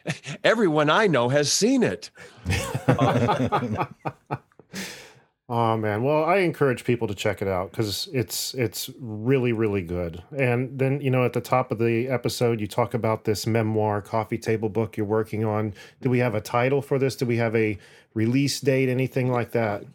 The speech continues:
Speaker 1: Well, I want it for, uh, before the holidays this year. So I'm thinking, like, September-ish, October, right in there. It's, um, it's called Now They're All Here,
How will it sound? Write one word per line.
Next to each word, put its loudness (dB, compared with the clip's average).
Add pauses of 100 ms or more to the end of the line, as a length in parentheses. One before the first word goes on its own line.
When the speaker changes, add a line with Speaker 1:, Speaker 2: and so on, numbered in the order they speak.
(320)
Speaker 1:
Well, -2
I -4
want -4
it -8
for, -6
uh, -6
before -10
the -4
holidays -4
this -6
year. -6 (300)
So -8
I'm -10
thinking, -14
like, -14
September-ish, -12 (100)
October, -12 (120)
right -12
in -10
there. -8 (800)
It's, -8 (100)
um, -8 (520)
it's -16
called -8 (1400)
Now -4
They're -6
All -6
Here, -16